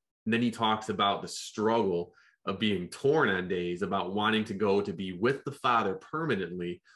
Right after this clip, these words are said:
or to stay here and to benefit those that he's called to and help them understand the goodness of the gospel and the God and the relationship that he's had with God. But to live is Christ.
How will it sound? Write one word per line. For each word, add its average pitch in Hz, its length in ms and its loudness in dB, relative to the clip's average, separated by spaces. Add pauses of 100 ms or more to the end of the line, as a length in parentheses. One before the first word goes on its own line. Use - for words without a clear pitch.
(120)
or 117 140 2
to 104 120 -6
stay 104 420 0
here 104 460 0
and 104 200 -2
to 101 120 -4
benefit 107 680 0
those 90 320 0
that 92 140 -2
he's 95 200 -6
called 120 480 -2
to 85 340 -4 (320)
and 95 100 -2
help 107 320 0
them 113 240 2
understand 90 640 -4
the 82 80 -6
goodness 90 800 -4 (420)
of 85 200 -4
the 90 60 -2
gospel 87 760 -4 (120)
and 90 180 -8
the 85 60 -6
God 87 420 0
and 87 100 -6
the 85 60 -4
relationship 87 800 -4
that 82 140 -6
he's 120 320 -6
had 82 280 -8
with 82 300 -8
God. 87 260 -8 (560)
But 101 180 0
to 110 120 -2
live 113 680 2
is 107 220 -6
Christ. 87 720 -8